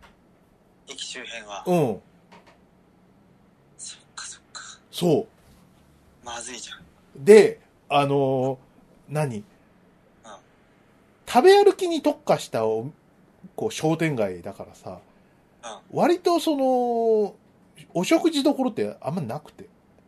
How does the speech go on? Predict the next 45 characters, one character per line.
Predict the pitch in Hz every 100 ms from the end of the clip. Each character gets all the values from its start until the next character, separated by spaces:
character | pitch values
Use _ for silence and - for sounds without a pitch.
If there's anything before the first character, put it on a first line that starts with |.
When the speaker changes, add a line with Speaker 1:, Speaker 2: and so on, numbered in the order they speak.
| _ _ _ _ _ _ _ _
Speaker 1:
ま | 143 143 139 143
あ、 |
蕎 | 135 147
麦 | 156
屋 | 143
と |
か | - -
し | -
か | 101
な | 101
い |
よ | -
ね。 | 95 - _
Speaker 2:
そ | 208 190 -
う。 |
Speaker 1:
あ |
そ | - -
こ。 | - _ _
Speaker 2:
蕎 | - 160 160 185 214 220 214
麦 | 202 - _ -
屋 | 135 127 120 120 - _ _ _ _ _
と、 | - 107 104 110
あ |
と、 | 113 107 104
な | 113
ん |
か | -
居 | 120
酒 | 117 208 214 - 254
屋 | 254
っ | 233 _ _
ぽ | 240
い | 214 104 - _ _ _ -
と | 113
こ | 120
ろ | 113
が | 101
あ | 95 - -
っ | -
た | 113
か | 110
な。 | 113
Speaker 1:
う |
ん。 | 135
は | 175 208 226